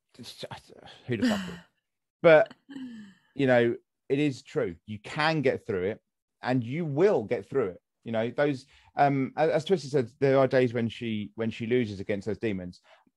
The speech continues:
Speaker 1: I tend to think of it as there's days when the,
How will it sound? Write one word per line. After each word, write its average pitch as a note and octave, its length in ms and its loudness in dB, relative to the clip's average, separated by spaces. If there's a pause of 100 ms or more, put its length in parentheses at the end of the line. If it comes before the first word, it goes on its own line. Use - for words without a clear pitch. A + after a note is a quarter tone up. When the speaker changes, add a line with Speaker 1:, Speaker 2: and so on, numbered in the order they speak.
(140)
Speaker 1:
I F#3+ 80 4
tend G#3 200 0
to D3+ 40 -8
think C#3+ 240 -4
of B2+ 60 -4
it - 100 0
as B2 380 -2
there's A#2+ 220 4
days B2+ 360 4
when A#2 280 -2
the, A2 260 -2